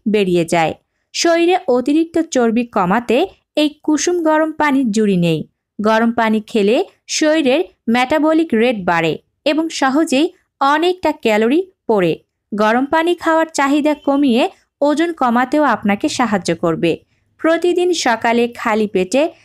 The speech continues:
হালকা গরম পানির সঙ্গে পাতিলেবুর রস মিশিয়ে খেতে পারলে মেদ ঝরবে দ্রুত। প্রতিদিন সকালে খালি পেটে গরম পানি খেলে শরীরের টক্সিক উপাদানগুলি সহজেই বাইরে বেরিয়ে যাবে ও শরীরের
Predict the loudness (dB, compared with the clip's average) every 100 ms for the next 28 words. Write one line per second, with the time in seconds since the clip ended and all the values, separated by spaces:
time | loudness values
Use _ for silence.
0 | _ -4 -2 0 0 -2 0 2 2 0
1 | 0 0 -2 0 0 0 0 0 -4 _
2 | _ -2 0 0 2 2 2 2 2 2
3 | 0 -2 0 0 -2 -2 -2 -2 0 2
4 | 0 -2 -6 _ -2 0 0 0 0 0
5 | 0 0 0 0 -2 -4 -8 _ _ _
6 | -2 0 0 0 0 0 0 0 -2 0
7 | 0 0 -2 -2 -2 0 -2 0 -2 -2
8 | _ -8 -2 0 0 0 0 0 -2 0
9 | 0 0 0 0 2 0 -2 -4 -4 -4
10 | -6 -6 -6 -2 0 0 0 2 2 0
11 | -4 _ -8 -2 0 2 0 2 0 2
12 | 0 2 0 2 2 2 0 0 0 -2
13 | -4 _ _ -2 0 -2 _ -12 -2 0
14 | 2 0